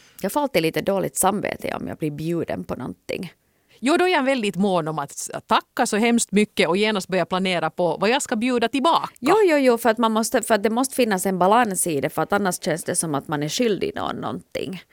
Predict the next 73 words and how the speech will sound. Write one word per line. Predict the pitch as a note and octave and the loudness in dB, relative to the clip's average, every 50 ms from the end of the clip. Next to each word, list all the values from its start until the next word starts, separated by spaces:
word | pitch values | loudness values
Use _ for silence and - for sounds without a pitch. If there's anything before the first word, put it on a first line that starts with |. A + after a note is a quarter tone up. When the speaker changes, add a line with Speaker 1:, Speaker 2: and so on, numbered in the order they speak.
| _ _ _ | _ _ _
Speaker 2:
Ja, | G#3+ B3+ D4+ A#3 D#3 - - _ _ _ | -2 2 2 2 0 -2 -6 _ _ _
jag | - G#3+ - | -8 -6 -6
tycker | C4+ A#3+ A3+ | -4 -4 -4
inte | G3+ G3 A3 | -2 0 0
alls | G#3 G3+ - | -2 -2 -2
om | F#3 D#3 | -4 -6
att | D3+ | -6
bli | D3+ D3 | -6 -6
bjuden | C#3+ E3 D#3+ C#3+ - C#3+ - | -6 -4 -4 -4 -6 -6 -10
på | - D#3+ | -10 -8
saker. | - C3+ - - - - - D#3 - _ - - - - - | -8 -8 -10 -8 -10 -10 -10 -10 -12 _ -20 -18 -18 -4 -2
Speaker 1:
Eller | A#3 A#3 B3+ B3 | 2 4 4 6
det | A#3 | 6
är | B3 | 4
också | C#4 C#4 - C4 A#3 | 2 2 0 0 0
så | - A#3 | 2 2
att | G#3+ G#3 - | 2 2 2
om | A#3 A#3+ G#3 | 2 2 2
du | A#3 | 2
Speaker 2:
Faktiskt. | - - C4 | 2 2 4
Speaker 1:
får | B3+ A#3 | 4 4
en, | G#3 F#3 - - | 2 0 -2 -2
om | - A#3+ A#3+ | 0 0 0
du | B3 | 0
får | A3+ - C4 B3+ A#3 | 0 0 0 2 2
liksom | G#3+ G3 G3 - - G#3+ G3 G3 | 0 0 -2 -2 -4 -2 0 0
en, | F#3 F3 E3 - | -2 -2 -2 -4
en, | - F#3 G3 F3+ E3 | -4 -4 -4 -4 -4
eh, | E3 E3 D3 - - _ _ | -4 -4 -6 -8 -12 _ _
present | - G3+ G3+ - G#3+ G3 F#3+ F#3 - - | -2 0 0 2 0 0 -2 -2 -2 -2
eller | E3 D#3 | -2 0
en | D#3 E3+ | -2 -2
blombukett | F3+ F#3+ F3+ F3 D#3+ E3 - D#3+ D3+ - - | -2 -2 -2 -2 -4 -4 -4 -6 -8 -4 -2
av | B2 B2 | -2 -2
någon, | - E3+ D#3+ D#3+ | -2 -4 -4 -4
så | - E3 | -6 -4
tänker | - D#3 D#3+ - - | -4 -4 -4 -2 -4
du | D#3 | -6
att | D#3+ - | -6 -2
vad, | - G3 G3+ G3+ | 0 0 2 2
när | A3 A3 G#3 | 2 2 2
är | F#3 | 2
nästa | E3 E3+ F3+ - - - | 2 0 -2 -4 -6 -6
tillfälle | - F3 E3 F3 - - E3+ E3+ | -4 -4 -4 -4 -6 -6 -6 -4
då | - - | -2 -2
jag | G3 C#4 - | -2 -2 -2
kan | F4+ C4+ | -4 -6
köpa | - - E3 - - - | -4 -4 -6 -4 -4 -8
en | - | -8
present | - - - F3+ - - - - - | -8 -10 -8 -8 -6 -6 -8 -10 -8
till | - - - | -8 -6 -6
den? | - - - G3+ F3+ - _ _ _ _ _ _ | -4 -6 -6 -8 -12 -14 _ _ _ _ _ _
Speaker 2:
Exakt | A#3+ B3+ - - D#4+ D4+ G#3 | -2 -2 2 2 4 4 6
Speaker 1:
Eller | A3 G#3+ G3 | 6 6 6
Speaker 2:
så | G#3+ | 6
Speaker 1:
ge | G#3+ | 6
en | F#3+ F3+ F#3 | 6 4 4
Speaker 2:
tänker | D#3 E3+ E3 | 6 4 4
jag. | D#3 D#3+ | 4 4
Speaker 1:
blombukett. | D3 D3 C#3+ - - - - - - - | 4 4 2 2 0 -2 -10 -16 -12 -2
Ja. | - B3 A3 D#3 C#3 D#3+ | 0 2 2 2 2 0
Speaker 2:
Ja, | A#3 C4 A3 E3 | 0 0 0 2
jag | F#3 A3+ B3 | 2 0 0
är | B3+ | 2
dålig | A3+ C4 C4 A#3 G#3+ F3+ - | 2 2 2 2 2 0 -2
på | F3 | -2
att | D#3+ D3 | -2 -2
bara | F3+ F#3 F3+ | -2 -2 -2
tacka | F3 - F#3 F#3 - - D#3+ | -2 -2 -4 -4 -4 -4 -4
och | D3 D3 | -4 -2
ta | - D#3 C#3 C3+ | -4 -4 -4 -2
emot | D3+ E3 E3 D#3 - - - | -4 -4 -4 -4 -6 -6 -6
och, | - - | -8 -8